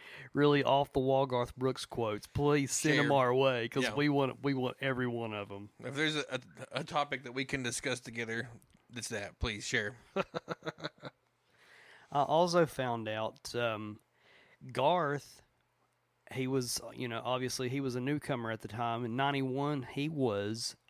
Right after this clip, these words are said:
Speaker 1: opening for them on their farewell tour. Imagine Garth Brooks opening for somebody else. <laughs>
Speaker 2: It's, it's crazy to think about, isn't it? That
Speaker 1: Yeah.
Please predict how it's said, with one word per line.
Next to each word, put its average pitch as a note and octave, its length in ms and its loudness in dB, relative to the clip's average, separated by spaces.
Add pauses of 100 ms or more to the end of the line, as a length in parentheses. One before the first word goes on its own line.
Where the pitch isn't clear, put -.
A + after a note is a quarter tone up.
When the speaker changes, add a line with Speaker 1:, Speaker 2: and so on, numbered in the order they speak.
Speaker 1:
opening C3+ 460 -4
for C3 340 -2
them A2+ 320 -6
on A2+ 220 -6
their G#2+ 220 -8
farewell A2+ 560 -4
tour. A#2 440 -6 (1040)
Imagine D#3 420 2
Garth C#3+ 340 2
Brooks D3+ 340 2
opening C#3 420 0
for A2+ 120 -10
somebody A2 580 -4
else. - 380 -10 (920)
<laughs> F3 80 4 (260)
Speaker 2:
It's, D#3 240 2 (140)
it's C#3+ 180 0
crazy E3 300 4
to C#3+ 80 0
think D#3 220 0
about, G#2+ 160 0
isn't G#2+ 160 -4
it? G#2+ 100 -6
That A2 260 -6
Speaker 1:
Yeah. D3 360 -2